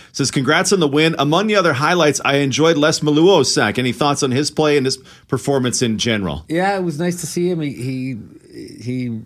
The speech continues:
Speaker 2: ran that stunt, uh, to perfection and came around the edge and, um,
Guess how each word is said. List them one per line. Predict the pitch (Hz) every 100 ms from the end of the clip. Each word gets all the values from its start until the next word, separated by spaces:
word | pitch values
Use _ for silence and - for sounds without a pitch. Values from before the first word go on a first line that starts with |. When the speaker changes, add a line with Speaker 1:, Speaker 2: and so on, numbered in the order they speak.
| -
Speaker 2:
ran | 127 131
that | 127 117
stunt, | - 120 120 - _ _ _ _ _ _ _ _ -
uh, | 104
to | 95 117
perfection | - 95 120 123 - 131 127 120
and | - 95 92 92 92 90
came | 110 107
around | 110 107
the | 101
edge | 104 117 107
and, | 101 90 87 - - _ _ _ _ _ _ _
um, | - 80 82 85 87